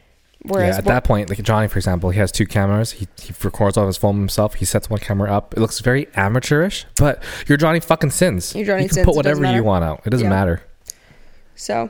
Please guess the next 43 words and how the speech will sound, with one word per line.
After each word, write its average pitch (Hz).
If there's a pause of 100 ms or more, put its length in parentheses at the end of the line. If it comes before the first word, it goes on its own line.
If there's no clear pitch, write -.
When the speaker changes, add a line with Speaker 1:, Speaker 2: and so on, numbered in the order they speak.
(100)
Speaker 1:
yeah, 285 (100)
who 392
knows? 381
Maybe 262
we'll 320
reach 320
out 339
to 349
him 349
when 339
we're 339
down 349
there 339
and 320
see 392
if, -
uh, 269 (680)
you 226
could 277
film 370
for 311
us. 294 (320)
Speaker 2:
I 113
mean, 101
I 92
don't, 101
uh, 78
he, 85 (180)
I 95
don't 92
know 76
if 73
he -
would. -
He -
seems 107
to 82
really 92
like 87
filming. 87
When 92
I -
was, 95